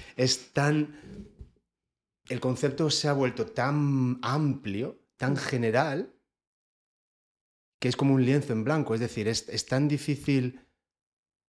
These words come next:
Speaker 1: canalizarlo que es que no hace falta canalizarlo. No sé si me explico. Es, es tan,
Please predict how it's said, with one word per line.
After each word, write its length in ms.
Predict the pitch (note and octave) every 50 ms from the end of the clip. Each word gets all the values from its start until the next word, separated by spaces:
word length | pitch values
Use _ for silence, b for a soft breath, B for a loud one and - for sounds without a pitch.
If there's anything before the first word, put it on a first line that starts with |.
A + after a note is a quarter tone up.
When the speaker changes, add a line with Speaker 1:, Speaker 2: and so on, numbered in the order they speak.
| _ _ _
Speaker 1:
canalizarlo 800 | - B2 A#2 A#2 A2+ A2+ A2 - - D3 D3+ D3+ D#3 D#3+ D#3+ D#3
que 80 | - C3+
es 100 | B2+ -
que 100 | D3 C3
no 80 | C#3
hace 160 | C3 - B2
falta 360 | A2 - C#3+ D3+ D3+ B2+ B2 -
canalizarlo. 720 | - G#2 G#2+ G2 F#2+ F#2+ - - G2 F#2 - F2+ F#2 - _ _ _ _ _ _ _ _ -
No 80 | A#2+
sé 120 | A2 - C3
si 100 | G#2+ C3
me 80 | A#2+
explico. 440 | G#2+ - - C3 C3 B2+ B2+ G2 G#2+
Es, 260 | A#2 A2+ G#2+ - - B B B B B B B B B
es 300 | A2 A2 - - - -
tan, 460 | - C#3+ D3 D3+ D#3 D3+ - - -